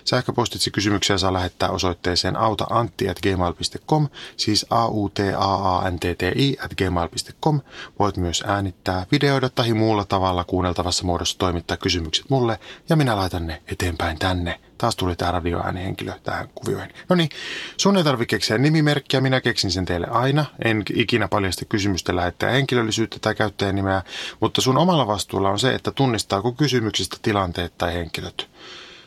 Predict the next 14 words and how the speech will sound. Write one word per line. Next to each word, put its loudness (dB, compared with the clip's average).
Älä 4
siis 4
lähetä 2
esimerkiksi 0
semmoista 2
kysymystä, -2
jossa 0
sanotaan, 0
että, -2
ö, -2
miksi 2
tässä 0
polyamorisessa 2
suhteessani 0